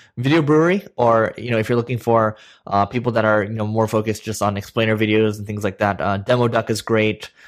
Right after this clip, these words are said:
Um, let's see what else we got. We got Switch Video is also a good one as well.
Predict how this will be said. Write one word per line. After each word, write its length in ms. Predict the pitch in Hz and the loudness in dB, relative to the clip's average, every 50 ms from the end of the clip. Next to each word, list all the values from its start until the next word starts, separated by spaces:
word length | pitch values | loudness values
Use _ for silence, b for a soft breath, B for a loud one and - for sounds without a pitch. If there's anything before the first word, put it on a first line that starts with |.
| B B B B B | B B B B B
Um, 600 | - 98 104 101 98 98 98 95 92 90 90 - _ _ _ _ _ _ _ _ _ _ _ _ _ - - | -4 -2 0 2 2 2 0 -2 -4 -10 -14 -16 _ _ _ _ _ _ _ _ _ _ _ _ _ -20 -16
let's 100 | - 120 | -12 -6
see 80 | - 110 | -4 0
what 100 | 110 107 | 0 2
else 160 | 104 95 - | 0 0 -2
we 60 | - | -4
got. 160 | 90 95 87 90 | -4 -2 -2 -2
We 80 | 107 | -2
got 120 | 104 - - | -4 -4 -4
Switch 360 | - - 127 131 131 131 - | -6 -2 0 0 0 0 -2
Video 380 | - 120 127 120 127 123 117 | -2 0 2 4 4 4 4
is 100 | 113 110 | 4 2
also 240 | 113 110 107 - 110 | 2 0 0 0 -6
a 20 | 101 | -4
good 220 | 110 123 117 104 | -2 -4 -4 -2
one 160 | 104 107 101 | -2 -2 -2
as 160 | 101 101 101 | -2 -4 -4
well. 400 | 117 127 131 127 123 117 117 B | 0 2 4 4 4 2 0 B